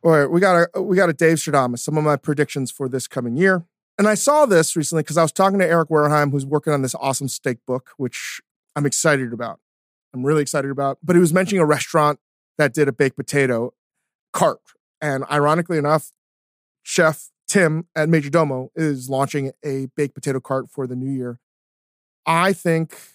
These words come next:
for a long time, I was betting heavily on experiential dining where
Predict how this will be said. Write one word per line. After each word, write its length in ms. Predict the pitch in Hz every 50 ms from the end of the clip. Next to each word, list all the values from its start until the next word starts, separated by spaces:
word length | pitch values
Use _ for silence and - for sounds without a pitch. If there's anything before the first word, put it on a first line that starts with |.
| _ _ _ _ _ _ _ _
for 120 | - 190
a 40 | 185
long 180 | 196 240 262 -
time, 200 | 226 240 233 202
I 100 | 180 175
was 200 | 175 170 143 139 - _ _
betting 260 | - 175 170 170 160 135
heavily 360 | 135 156 156 147 151 156 151
on 120 | 135 131
experiential 560 | 131 123 - - - 151 147 143 139 127 -
dining 240 | 131 135 127 120 120
where 180 | 123 123 127